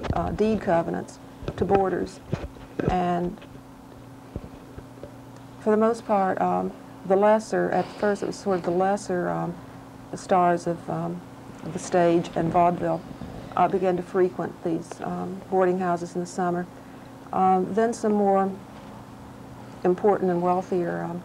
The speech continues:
such people were attracted, and hotels specifically designed to cater to, um, this kind of a clientele were built. Of course, the only one, um,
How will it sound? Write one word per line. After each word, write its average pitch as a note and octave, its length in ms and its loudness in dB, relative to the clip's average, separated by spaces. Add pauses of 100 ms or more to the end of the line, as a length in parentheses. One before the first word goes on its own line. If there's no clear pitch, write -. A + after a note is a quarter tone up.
(120)
such - 280 0
people F#3 260 2
were E3+ 140 0
attracted, F#3 540 -2 (800)
and F#3 340 6 (520)
hotels G3+ 560 4
specifically G3 760 -2
designed F3 640 -4 (100)
to F#3 100 -6
cater F3 460 0
to, F3 420 -2
um, F3+ 240 -4 (560)
this F#3 140 -2
kind F#3 160 2
of F3 80 0
a - 20 -6
clientele F3 680 0 (440)
were E3 140 2
built. E3+ 380 2 (1600)
Of - 260 -12
course, F3+ 140 -2
the F#3+ 100 6
only F#3 200 6
one, F3 360 2
um, E3 220 -2